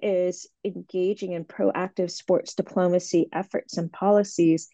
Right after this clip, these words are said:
it's really the French, and they're working very closely with the American counterparts in the lead up to Paris twenty twenty-four across a variety of sports, basketball being one of the key ones.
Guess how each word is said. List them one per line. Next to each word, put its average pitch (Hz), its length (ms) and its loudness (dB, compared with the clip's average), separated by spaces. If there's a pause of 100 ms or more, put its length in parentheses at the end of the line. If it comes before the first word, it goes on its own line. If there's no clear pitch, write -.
(320)
it's - 180 -10
really 220 240 6
the 180 100 4
French, - 380 -4
and 165 140 -2
they're 170 100 4
working 180 360 0
very 180 240 0
closely 180 420 -4
with 170 120 -4
the 170 140 -4
American 165 420 -4
counterparts 185 840 -2
in 175 100 -2
the 170 100 0
lead 165 200 2
up - 160 -6
to - 100 -12
Paris - 380 -6
twenty 170 300 -2
twenty-four 151 720 0 (440)
across 170 380 0
a 185 60 4
variety 170 360 4
of 151 100 2
sports, - 580 0 (400)
basketball 165 760 4
being 160 240 2
one 151 180 0
of 151 100 0
the - 80 -6
key - 400 -4
ones. 160 500 0